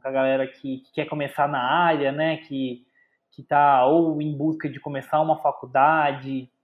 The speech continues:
é, começar um curso técnico, ou até então já começou a universidade, mas, tipo, ainda não se,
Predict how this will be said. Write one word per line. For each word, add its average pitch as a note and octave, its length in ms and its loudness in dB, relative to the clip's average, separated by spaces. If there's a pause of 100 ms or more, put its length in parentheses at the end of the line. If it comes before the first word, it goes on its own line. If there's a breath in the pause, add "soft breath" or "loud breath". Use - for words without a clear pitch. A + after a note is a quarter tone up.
(280)
é, B2+ 680 -4
começar C#3 400 -6
um D#3 120 -6
curso C#3+ 400 -14
técnico, C#3+ 1040 -4 (300)
ou D3 160 4
até D#3 180 2
então D#3 420 -4
já C#3+ 140 0
começou D3 380 -6
a E3+ 40 -2
universidade, D3 840 0
mas, C#3 280 -8
tipo, C#3+ 460 -6
ainda C#3 260 -2
não D#3 200 -4
se, D3 760 -6